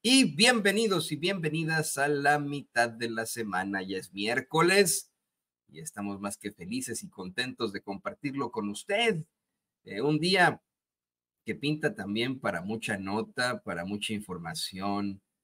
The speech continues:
para mucha controversia, para mucha polémica. Bienvenido a este espacio,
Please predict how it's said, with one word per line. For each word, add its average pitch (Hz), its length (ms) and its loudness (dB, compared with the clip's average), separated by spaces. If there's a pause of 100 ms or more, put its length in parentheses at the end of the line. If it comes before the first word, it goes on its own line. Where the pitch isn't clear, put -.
(160)
para 92 160 -6
mucha 120 300 -2
controversia, 95 920 -6
para 92 200 -8
mucha 117 300 -6
polémica. - 440 -12 (1000)
Bienvenido 151 760 6
a 120 80 2
este 131 220 -2
espacio, 175 800 6